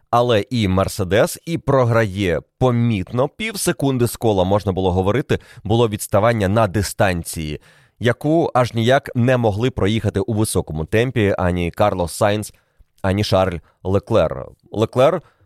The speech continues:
у команди в якийсь момент під час практики запитав, що у нас із темпом і чому він настільки слабкий, і йому відповіли: «Так: у нас щось не дуже клеїться поки що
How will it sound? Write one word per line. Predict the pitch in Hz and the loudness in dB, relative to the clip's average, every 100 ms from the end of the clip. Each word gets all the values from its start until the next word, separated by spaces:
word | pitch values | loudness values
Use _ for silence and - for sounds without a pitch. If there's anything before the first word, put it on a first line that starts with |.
| _ _ _ | _ _ _
у | 151 | 0
команди | 135 117 120 120 | 2 2 2 0
в | 110 | 0
якийсь | 104 120 107 | 0 0 0
момент | 98 107 107 | 2 2 0
під | 98 | -2
час | 113 104 | -2 -2
практики | - 107 98 98 - | 0 0 0 -4 -2
запитав, | 87 - 82 113 101 | -2 -2 2 2 2
що | - - 117 | -4 0 2
у | 87 | 2
нас | 90 87 | 0 0
із | 90 | -2
темпом | - 156 147 104 | 0 0 0 -4
і | 113 | -2
чому | 113 143 | 0 2
він | 135 110 | 2 2
настільки | 113 113 - 127 101 98 | 0 -2 -2 -2 0 -2
слабкий, | 82 98 90 - 113 147 139 98 | -2 -2 -2 -2 -4 -4 -6 -8
і | 95 95 101 | -4 -4 -2
йому | 90 90 104 | -2 -2 -2
відповіли: | 110 - 98 113 123 | -2 -2 0 2 2
«Так: | 123 151 - | 2 0 0
у | 87 | 0
нас | 101 - | 0 -2
щось | - 110 - - | -4 -4 -4 -10
не | 110 104 120 | -6 -2 0
дуже | 117 110 | 0 -2
клеїться | 120 147 135 85 - | 0 2 2 0 -6
поки | - 107 104 | -4 -2 -2
що | 104 95 | -4 -4